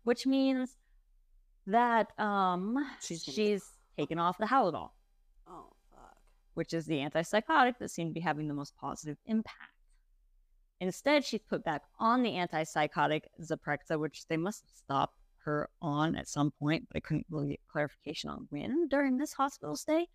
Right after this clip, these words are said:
Speaker 1: But they take her off the Haldol, back on the Zyprexa.
Speaker 2: Now, like, so there's that adjustment period, right? Like, when I got on mine, I was really tired,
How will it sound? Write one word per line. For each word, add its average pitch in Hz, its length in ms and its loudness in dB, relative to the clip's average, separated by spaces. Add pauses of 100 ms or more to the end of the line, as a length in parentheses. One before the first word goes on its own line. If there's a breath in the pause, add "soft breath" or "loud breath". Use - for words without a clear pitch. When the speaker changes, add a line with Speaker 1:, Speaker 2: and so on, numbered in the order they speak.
(300)
Speaker 1:
But 165 60 -2
they 170 80 4
take 214 220 4
her 180 120 2
off 226 160 6
the 208 60 -6
Haldol, 165 400 0 (400)
back 160 180 0
on 165 140 -4
the 151 80 -4
Zyprexa. - 160 -8 (2000 loud breath)
Speaker 2:
Now, 240 380 4
like, 202 380 0 (220 soft breath)
so 208 540 0 (180 loud breath)
there's 226 240 0
that 214 160 4
adjustment 165 540 -2
period, 101 360 -6
right? 139 320 -4
Like, 151 160 -4
when 160 120 -4
I 175 120 -2
got 190 200 0
on 160 160 2
mine, 151 220 0
I 147 140 -4
was 135 200 -8
really 147 380 -2
tired, 147 680 -2